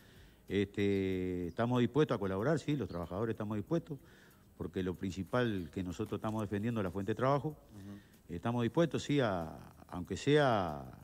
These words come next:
Speaker 1: una parte del salario, prestarla hasta que realmente esto vuelva a la normalidad. Es decir, esto no es una pérdida salarial, sino que nosotros cuando volvamos a la normalidad, este, vamos a,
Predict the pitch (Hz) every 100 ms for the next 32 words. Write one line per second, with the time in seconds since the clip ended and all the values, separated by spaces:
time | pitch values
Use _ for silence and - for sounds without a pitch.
0 | - 85 107 110 - 120 131 113 120 127
1 | 143 160 147 117 95 82 76 71 - -
2 | - - 113 98 131 143 170 180 175 -
3 | - - 101 117 117 135 127 127 131 165
4 | 156 104 80 73 92 113 95 85 82 82
5 | 95 123 95 - - - - - 92 101
6 | 135 165 170 147 139 120 - 160 143 117
7 | 95 92 82 - 95 90 92 92 73 -
8 | - - - - - - - 90 123 147
9 | 151 - 147 151 147 139 147 175 170 170
10 | 170 170 170 180 175 196 233 180 110 87
11 | 69 - - - - 98 - 95 87 95
12 | 135 175 127 90 80 76